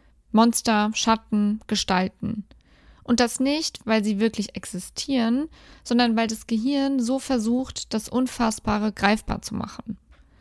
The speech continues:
Eine andere Möglichkeit ist, dass reale Personen im Gedächtnis anonymisiert abgespeichert wurden.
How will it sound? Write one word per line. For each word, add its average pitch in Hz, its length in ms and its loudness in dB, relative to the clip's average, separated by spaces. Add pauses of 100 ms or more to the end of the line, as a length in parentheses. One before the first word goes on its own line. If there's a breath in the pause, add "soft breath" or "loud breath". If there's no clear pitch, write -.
(360 soft breath)
Eine 240 160 4
andere 302 260 2
Möglichkeit 208 640 0
ist, - 400 -4
dass 220 240 -4
reale 233 340 2
Personen 233 640 4 (300 loud breath)
im 220 120 4
Gedächtnis 226 680 0
anonymisiert 226 880 4 (100)
abgespeichert 196 840 -4
wurden. - 380 -2